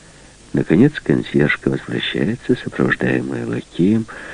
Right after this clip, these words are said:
в полосатом жилете и горничной в кружевной наколке. Все трое смотрят на меня почтительно, но тревожно. Появляется и четвертое действующее лицо в прекрасно сшитом фраке.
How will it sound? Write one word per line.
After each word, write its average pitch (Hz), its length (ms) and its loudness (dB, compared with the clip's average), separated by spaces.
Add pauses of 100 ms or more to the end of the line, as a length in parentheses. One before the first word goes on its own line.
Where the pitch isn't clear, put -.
(120)
в - 80 -18
полосатом 67 560 0
жилете 65 460 0
и - 20 2
горничной 71 720 -2
в - 140 -12
кружевной - 520 -2
наколке. - 720 -6 (540)
Все - 220 0
трое 98 260 4
смотрят - 420 -4
на 147 60 -4
меня 135 220 -2
почтительно, - 800 0
но 107 140 2
тревожно. 98 680 -2 (2500)
Появляется 76 640 4
и 135 80 4
четвертое - 560 2
действующее - 840 -2
лицо 110 360 0 (400)
в - 80 -16
прекрасно - 560 0
сшитом - 440 0
фраке. - 520 -6